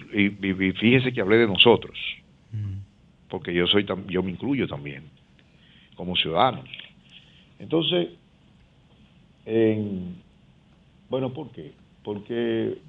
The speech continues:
Speaker 1: para nadie es un secreto que todos los ríos y la cañada, eh, sobre todo en las provincias, eh, pues han reducido su capacidad de conducción de las aguas.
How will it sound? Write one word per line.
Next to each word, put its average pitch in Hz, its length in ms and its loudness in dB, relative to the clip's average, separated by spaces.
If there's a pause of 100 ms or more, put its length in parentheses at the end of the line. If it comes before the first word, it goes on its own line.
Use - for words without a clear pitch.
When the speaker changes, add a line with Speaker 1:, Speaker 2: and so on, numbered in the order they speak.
(140)
Speaker 1:
para 110 220 -2
nadie 131 220 0
es 131 80 -6
un 135 120 -8
secreto 98 580 -6
que 80 320 -8 (880)
todos 127 280 2
los 101 220 0
ríos 107 240 0
y 92 40 -4
la 90 160 -4
cañada, 80 540 -8 (1200)
eh, 82 520 -12 (120)
sobre 87 260 -4
todo 101 480 0 (460)
en 80 200 -18
las 82 120 -12
provincias, 85 640 -6 (1500)
eh, 87 260 -8
pues 110 180 2
han 120 60 -2
reducido 113 580 2
su 82 200 -8
capacidad 87 560 -2
de 98 80 0
conducción 92 500 -6
de 90 80 -6
las 78 180 -14
aguas. - 320 -18